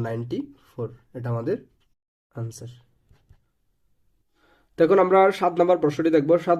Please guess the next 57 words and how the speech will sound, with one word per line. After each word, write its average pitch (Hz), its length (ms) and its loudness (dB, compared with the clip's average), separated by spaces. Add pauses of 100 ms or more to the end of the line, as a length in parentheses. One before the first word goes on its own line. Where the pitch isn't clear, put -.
নম্বর 170 240 2
প্রশ্ন 165 240 2
আমাদের 160 260 2
আছে 160 180 -2 (280)
m - 80 4
equals 156 220 -4
to 170 60 0 (140)
six, 156 260 4 (260)
n - 60 2
equals 156 220 -4
to 170 60 -4 (120)
seven 147 280 0
হলে 143 180 2 (640)
sixteen 160 440 2 (160)
m - 20 2 (120)
square 156 260 0
plus 147 240 -2
n 135 120 2
square 147 200 -2
whole 143 220 0
square, 151 240 0 (440)
আহ, 127 260 -4 (120)
plus 131 220 -2 (160)
fifty 147 240 0 (120)
six 170 140 0 (160)
m 135 40 -2 (100)
square 139 260 -2
n 135 120 -4
square 180 220 0 (760)
into 147 240 0 (160)
three 151 240 2
m 139 100 2
square 147 220 -2
minus 135 220 0
two 143 140 0
n - 100 -2
square 190 240 -4
plus 131 200 -4 (100)
forty 139 280 -2
nine 156 200 0
three 143 180 -2
m 131 100 -2
square 139 200 -4
minus 135 200 -4
two 147 140 -6
n - 20 -4 (100)
square 202 200 -2 (100)
whole 131 220 -4
square। 123 220 -8 (440)
এই, 165 100 6 (240)
এই 170 120 2
মানটা 139 240 0
আমাদের 143 220 0
হচ্ছে 147 200 -8
কি 151 100 -6
করতে 135 180 -4
হবে, 185 100 0